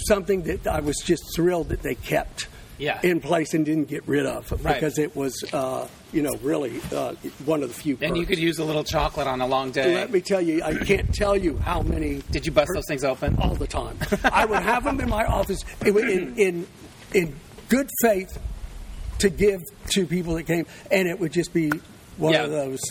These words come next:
Speaker 1: you know, moments.
Speaker 2: One for them,
Speaker 1: Yeah.
Speaker 2: six for you.
Speaker 1: You know, I could walk over to the West Wing and go to the White House mess and get some, uh, you know, dessert or, uh,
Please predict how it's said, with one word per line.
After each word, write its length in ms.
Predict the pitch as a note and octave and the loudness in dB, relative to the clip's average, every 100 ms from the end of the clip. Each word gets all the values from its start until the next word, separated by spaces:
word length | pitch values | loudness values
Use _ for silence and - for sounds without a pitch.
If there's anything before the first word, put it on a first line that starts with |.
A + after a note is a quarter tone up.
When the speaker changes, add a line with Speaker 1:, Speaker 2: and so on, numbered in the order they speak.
| G#3+ | -6
Speaker 1:
you 140 | D3+ D#3+ | -2 0
know, 180 | C#3+ | 0
moments. 360 | C3 F3 E3+ F3+ | 2 2 4 2
Speaker 2:
One 40 | E3+ | 4
for 100 | G3 | 2
them, 240 | F3+ E3+ | 4 2
Speaker 1:
Yeah. 60 | D3+ - | 0 -2
Speaker 2:
six 200 | E3 - | -4 0
for 100 | D#3+ | 2
you. 380 | C3+ A#2 A3 - A#3+ A3+ | 2 2 0 0 -2 2
Speaker 1:
You 140 | A3 | 4
know, 140 | G#3 | 4
I 140 | G3 F#3+ | 2 0
could 220 | - F3 | 2 2
walk 360 | D#3+ G#3 A3 A#3+ | 4 2 4 0
over 180 | B3 A#3+ | -2 -2
to 40 | |
the 240 | G#3 F3 F3 | 0 0 -2
West 400 | D3+ F3 F3+ - | -2 0 0 -2
Wing 320 | E3+ - F3+ - - | -2 0 0 -2 -4
and 120 | D#3+ C#3+ | -2 2
go 100 | E3 | 2
to 60 | |
the 60 | D3 | 2
White 260 | C#3 D3+ D3 | 2 0 0
House 240 | D#3 - | -2 0
mess 180 | D3 C#3+ D3 | 0 0 -6
and 80 | |
get 180 | C#3 - | -6 -4
some, 260 | D#3+ C#3+ D#3 - | 0 0 -2 -4
uh, 100 | F3+ - | -6 -2
you 80 | D3 | -2
know, 120 | C3+ | -2
dessert 520 | A#2+ C3 F#3+ F3 F3+ - | -2 0 2 2 -2 -4
or, 320 | C#3 C3 A#2+ | -2 -2 -4
uh, 200 | - | -6